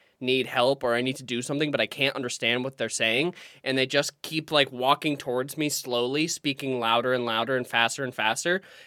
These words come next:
And then sometimes in real life, I will wake up and I'll still he-, like, be kind of hallucinating. Uh, and so I'll still, like, hear the voices. Um,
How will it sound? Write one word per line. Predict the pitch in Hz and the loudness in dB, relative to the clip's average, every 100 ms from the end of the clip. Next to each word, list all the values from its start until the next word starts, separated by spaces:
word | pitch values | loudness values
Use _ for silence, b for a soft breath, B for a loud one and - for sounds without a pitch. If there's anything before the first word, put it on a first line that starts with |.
| - | -6
And | 143 | 2
then | 165 214 180 165 - _ | 6 8 6 0 -8 _
sometimes | - 180 180 175 139 131 131 - | 0 2 2 2 2 0 -4 -4
in | 135 120 | -4 -2
real | 147 135 | 0 4
life, | 143 120 - b b | 4 2 -2 b b
I | - 143 | 2 4
will | 143 135 | 4 2
wake | 123 143 117 | 2 4 2
up | 139 - | 2 2
and | 135 127 | -2 0
I'll | 123 | -2
still | - 156 139 | 0 0 0
he-, | - - 139 135 131 | -4 -10 -16 -14 0
like, | 131 120 | 0 2
be | 139 147 139 - | -4 -4 -6 -8
kind | - 143 | -6 -6
of | - | -4
hallucinating. | 123 113 123 151 156 175 202 B B B B - | -6 -4 -4 -2 -2 0 -2 B B B B 2
Uh, | 139 131 139 160 | 6 6 2 -2
and | 151 | 2
so | 156 | 8
I'll | 147 | 8
still, | 143 - 151 | 6 4 6
like, | 147 139 | 6 4
hear | - - 135 139 151 | 0 -6 2 4 4
the | 147 | 2
voices. | 117 110 123 - 208 208 - B B B B B - | -2 -2 -2 -2 -2 -4 -8 B B B B B -2
Um, | 135 127 120 117 113 | 2 4 2 0 -4